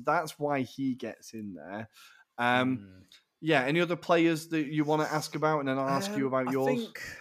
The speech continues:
Speaker 2: <sighs> I've, it's a weird one, isn't it? Mo Salah, I'm not nat-, naturally drawn to him as being a great player this season, but when you look at his scoring record, it's been incredible. If it wasn't
Speaker 1: Yeah.
Speaker 2: for, like,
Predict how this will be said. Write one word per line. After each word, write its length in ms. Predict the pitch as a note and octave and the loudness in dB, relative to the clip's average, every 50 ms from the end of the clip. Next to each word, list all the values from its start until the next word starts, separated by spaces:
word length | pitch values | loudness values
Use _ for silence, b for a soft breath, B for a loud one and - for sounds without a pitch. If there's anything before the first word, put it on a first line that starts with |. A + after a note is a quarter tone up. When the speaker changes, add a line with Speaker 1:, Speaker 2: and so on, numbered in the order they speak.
| B B B B B _ _ | B B B B B _ _
Speaker 2:
<sighs> 420 | - - - - - - - - - | -18 -16 -16 -16 -16 -18 -20 -20 -20
I've, 160 | B2+ - - _ - B2+ B B B B B B | -20 -20 -20 _ -16 -16 B B B B B B
it's 140 | - C3+ - | -12 -10 -10
a 40 | D#3+ | -6
weird 220 | D3+ F#3+ G#3 F#3+ E3 | -4 -4 -4 -4 -2
one, 200 | C3 A#2+ G#2+ A2+ | -4 -4 -4 -4
isn't 180 | B2 A#2+ - | -6 -10 -10
it? 160 | A2 G2+ G#2+ A2+ | -14 -16 -16 -10
Mo 200 | C#3 C3+ C#3 C#3 | -6 -4 -4 -4
Salah, 340 | C3+ - C#3+ C3 A2 G2 | -4 -4 -4 -4 -4 -4
I'm 240 | G2+ A#2 A#2+ B2+ C3 | -6 -6 -6 -6 -8
not 220 | C#3+ D3+ D3+ - C#3+ | -8 -8 -8 -8 -8
nat-, 240 | C#3 C#3+ C#3 - _ - | -10 -10 -10 -12 _ -14
naturally 440 | C#3 C3 B2+ B2+ - - C3+ B2 | -10 -10 -10 -10 -12 -12 -10 -10
drawn 480 | A2+ A2 - - B2 B2 C3 B2+ C3+ B2+ | -10 -12 -12 -10 -8 -6 -6 -6 -6 -8
to 160 | A#2+ - - A2+ | -8 -8 -10 -10
him 200 | A2 G#2 G#2+ G2+ - | -10 -10 -14 -14 -14
as 100 | A2+ G#2 G2+ _ _ | -16 -16 -16 _ _
being 400 | B2 A#2 A2+ A2 A2 A2 G#2+ - _ _ | -10 -8 -8 -8 -10 -12 -14 -16 _ _
a 180 | A2+ A2 G#2+ G2+ G2 | -10 -10 -10 -12 -14
great 580 | _ A#2 G#2 G#2+ A2 A2 A#2 A2+ A2+ A2+ A2+ _ | _ -20 -20 -18 -12 -10 -8 -8 -8 -10 -14 _
player 240 | _ - A#2 G#2+ G#2 - _ | _ -8 -8 -8 -8 -8 _
this 180 | A2 G#2+ - | -12 -8 -6
season, 480 | - - C3+ C#3 D3 C#3 A2+ G#2+ G2 G2 G2 | -6 -6 -6 -8 -10 -10 -10 -12 -14 -12 -12
but 140 | A2 - | -14 -12
when 140 | A#2+ C3+ D3+ | -12 -12 -12
you 80 | E3 E3 | -12 -10
look 220 | E3+ F3 E3+ - | -10 -12 -12 -12
at 80 | - - | -14 -12
his 200 | D#3+ C#3 - - | -8 -6 -4 -4
scoring 520 | - - - F3+ E3+ F3 E3 D3 B2 A2+ | -6 -6 -8 -8 -8 -8 -6 -8 -8 -8
record, 500 | G#2 F#2+ F#2+ - - - F#2 - F2 - _ b b b b b b b | -10 -12 -14 -16 -20 -20 -20 -20 -20 -20 _ b b b b b b b
it's 100 | b - | b -18
been 200 | - - B3 G#3 | -6 -4 -4 -2
incredible. 640 | C#3+ B2 - - - G3+ G#3+ E3 B2 G2+ G2+ F#2+ G2 | -2 -4 -4 -4 -6 -2 -2 -2 -2 -2 -6 -8 -8
If 160 | A2 G#2+ - E3+ | -10 -10 -10 -12
it 80 | F3+ | -10
wasn't 300 | G3 F#3 G3+ G3+ G3 C3 | -8 -8 -8 -6 -6 -6
Speaker 1:
Yeah. 80 | - - | -6 -4
Speaker 2:
for, 180 | D#3+ D3 C3+ | -2 -4 -2
like, 300 | C3 B2+ B2 A#2+ A2+ - | -2 -2 -2 -2 -4 -8